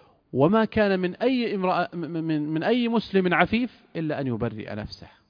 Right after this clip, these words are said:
خاصة فيما يخص العرض. فالإنسان العفيف لا يقبل أبدًا أن يتهم، لا يقبل أن يتهم ويبرئ نفسه ما دام في قدرته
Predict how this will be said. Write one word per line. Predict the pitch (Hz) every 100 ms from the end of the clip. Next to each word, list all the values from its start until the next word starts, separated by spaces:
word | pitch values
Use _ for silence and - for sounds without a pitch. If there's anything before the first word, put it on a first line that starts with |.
| _ _ _ _ _
خاصة | - 165 196 - 185 180
فيما | 147 165 147 139
يخص | - 160 -
العرض. | 131 120 139 117 107 - - _ _ -
فالإنسان | 110 123 117 180 170 175 175 _ _ _ _ 135
العفيف | 139 139 185 175 -
لا | 190 262 254
يقبل | 247 180 202
أبدًا | 190 175 180 165 170 170 _ _ _ -
أن | 143
يتهم، | 127 - 139 123 101 - _ _ _ _ _ 143
لا | 202 254
يقبل | 247 - 165 196 202 - -
أن | 180
يتهم | 160 - 220 226 220 - _ _ _ -
ويبرئ | 165 208 220 269 240 180
نفسه | 185 - 180 180 202
ما | 175 143
دام | 147 180 175 175 180 _ _ _ _
في | 151 147 147 143
قدرته | - - 143 135 190 175 156